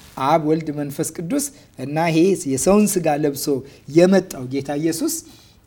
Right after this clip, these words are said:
ይህንን ማድረግ፣ ይህንን ማለት፣ ይህንን መጋበዝ ይችላል። ምክንያቱም የጋበዘውን መፈጸም ስለሚችል እግዚአብሔር ይመስገን። ግን ሰዎችን ያደከማቸው፣ ሸክማቸው የከበደ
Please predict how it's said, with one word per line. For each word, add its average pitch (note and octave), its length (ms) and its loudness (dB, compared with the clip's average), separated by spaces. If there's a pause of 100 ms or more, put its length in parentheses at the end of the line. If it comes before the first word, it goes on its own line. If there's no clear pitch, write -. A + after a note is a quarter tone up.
ይህንን E3 420 0
ማድረግ፣ C#3+ 440 -4 (380)
ይህንን E3 420 -2
ማለት፣ C#3 400 -6
ይህንን G3 380 0
መጋበዝ C#3+ 480 -4
ይችላል። D3 420 -4 (300)
ምክንያቱም E3 580 -4 (400)
የጋበዘውን D3 840 0
መፈጸም C3+ 560 -6 (360)
ስለሚችል A#2 680 -8 (180)
እግዚአብሔር A#2 680 -10
ይመስገን። A2 520 -12 (420)
ግን F4 300 4
ሰዎችን C4 600 -6 (300)
ያደከማቸው፣ G#3 960 -4 (320)
ሸክማቸው A#3 640 -6
የከበደ G3 640 -2